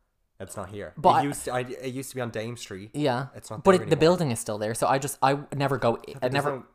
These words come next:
Speaker 1: it's not, it never opened. There's no signs. You, you, it's clearly not
Speaker 2: Well,
Speaker 1: there.
Speaker 2: I didn't know that it was closed until I just fe-, this is fucking news to me. But I'm like, Abercrombie as a concept and, like, Hollister.
Speaker 1: It's a v-, very dated brand. Do you know what I mean?
Speaker 2: W-,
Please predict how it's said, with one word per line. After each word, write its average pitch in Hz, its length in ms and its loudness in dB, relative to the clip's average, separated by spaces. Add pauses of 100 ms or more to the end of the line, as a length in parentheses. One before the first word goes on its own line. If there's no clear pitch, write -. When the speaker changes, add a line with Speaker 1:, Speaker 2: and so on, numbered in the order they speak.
Speaker 1:
it's 120 100 -12
not, 139 160 -10
it 117 60 -14
never 117 260 -6
opened. 117 200 -6
There's 98 60 -10
no 113 100 -8
signs. 107 360 -8
You, 95 160 -18
you, 82 120 -16
it's - 140 -18
clearly 117 340 -10 (280)
not 104 220 -10
Speaker 2:
Well, 147 180 12
Speaker 1:
there. - 80 2
Speaker 2:
I 139 80 8
didn't 147 160 0
know 135 80 2
that 127 80 0
it 98 60 0
was 117 100 -6
closed 113 280 0
until 117 200 -4
I 120 60 0
just 117 240 -6
fe-, 131 100 -2
this 127 180 -6
is 131 80 -4
fucking 120 280 -4
news 104 220 -4
to - 100 -8
me. 104 160 -6 (280)
But 139 100 2
I'm 131 120 0
like, 123 240 -2
Abercrombie 139 640 -4 (240)
as 120 180 0
a 113 40 -6
concept - 920 -10 (300)
and, 120 180 -2
like, 113 140 -4
Hollister. 107 460 -4
Speaker 1:
It's 151 160 -4
a 135 80 -4
v-, 110 320 -14 (120)
very 117 680 -6 (260)
dated 92 500 -12 (180)
brand. - 400 -12 (1080)
Do 151 80 -4
you 139 40 0
know 123 120 2
what 123 80 2
I 123 60 -4
mean? 117 340 -4 (140)
Speaker 2:
W-, 170 280 -14